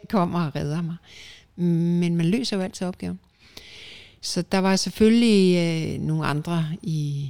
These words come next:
i firmaet, der trådte i karakter og fortalte mig, at jeg stod ved El Pinillo togstation. Jeg skulle så have været i,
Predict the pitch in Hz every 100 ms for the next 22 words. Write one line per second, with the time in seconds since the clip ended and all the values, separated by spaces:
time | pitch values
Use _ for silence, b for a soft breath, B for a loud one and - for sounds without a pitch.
0 | 147 160 - 165 165 165 147 156 147 143
1 | - 160 147 - 147 - - 196 175 -
2 | - 160 165 180 160 - 151 - 165 160
3 | - 170 - 160 151 - - 147 - 151
4 | 156 180 240 302 285 151 120 - _ _
5 | _ - 185 202 - - 110 - _ _
6 | 185 175 - - 214 220 262 277 254 185
7 | 160 165 170 156 147 143 160 180 - -
8 | 170 151